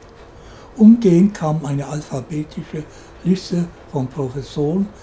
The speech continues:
die sich für das Thema interessieren wür-, könnten. Ich ging zum ersten, Ahrens,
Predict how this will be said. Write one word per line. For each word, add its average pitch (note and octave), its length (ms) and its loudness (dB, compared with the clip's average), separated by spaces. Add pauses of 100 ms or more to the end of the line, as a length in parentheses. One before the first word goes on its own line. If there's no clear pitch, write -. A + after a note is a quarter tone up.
(200)
die D3+ 80 -4
sich D3 220 -6
für D3+ 140 -4
das C#3 300 -10 (600)
Thema F3 360 2
interessieren C3 840 -8
wür-, - 240 -20
könnten. C3+ 400 -8 (920)
Ich - 160 -10
ging G3+ 200 2
zum F3 240 -2
ersten, - 500 -12 (380)
Ahrens, D3 680 -2